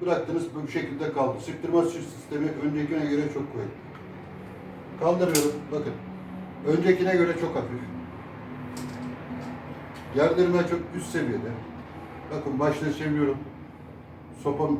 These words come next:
yavaş çevireceğim görün diye. Hiçbir şekilde sopamıza dönme yok. Çünkü somun sıktırma sistemi çok kuvvetli. Şöyle anlamanız için de şu şekilde bir hareket yapacağım. Bakın.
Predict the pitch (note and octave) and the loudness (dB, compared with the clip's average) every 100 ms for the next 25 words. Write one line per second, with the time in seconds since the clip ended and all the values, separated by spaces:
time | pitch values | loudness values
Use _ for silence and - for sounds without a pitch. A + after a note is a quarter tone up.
0 | C3+ D3 D#3 D3 B2+ A#2 B2+ C3 B2+ C3 | 4 4 4 2 0 2 0 0 0 0
1 | B2 A2+ B2 - - - - - - - | 0 -2 -4 -8 -12 -16 -18 -18 -18 -18
2 | - - - - - - - - D3 - | -18 -18 -18 -18 -20 -18 -18 -16 -16 -16
3 | - - - - - - - - - - | -18 -18 -18 -18 -18 -18 -18 -18 -18 -18
4 | - - - F3 D#3 B2 C3+ C#3+ - - | -16 -14 -2 0 2 2 0 0 -8 -16
5 | - - - - D#3 D3 D3+ D3 C#3+ C#3+ | -16 -16 -18 -8 -2 2 6 6 6 4
6 | C#3+ D3 D#3 D#3 - - - - - - | 6 6 4 2 -2 -12 -16 -16 -16 -16
7 | - F#3 F3+ - E3 F#3 F#3+ E3+ - F#3+ | -10 -6 -4 0 2 4 2 -2 -2 0
8 | G3 - - F#3 F#3 - F#3+ - D3 - | 2 0 2 4 4 6 4 6 4 2
9 | - - - - - - - - - - | -2 -10 -12 -16 -18 -20 -18 -18 -18 -18
10 | - - - - - - G3 F3+ F#3+ G3 | -18 -18 -18 -18 -18 0 4 6 6 6
11 | G3 F#3+ F3+ E3+ E3+ D3+ - F3+ F3 E3+ | 4 4 0 0 2 0 0 -2 -2 0
12 | E3+ E3+ E3+ E3+ F3+ C3+ A#2+ C3 C#3 - | 4 4 4 2 0 -2 0 2 2 -2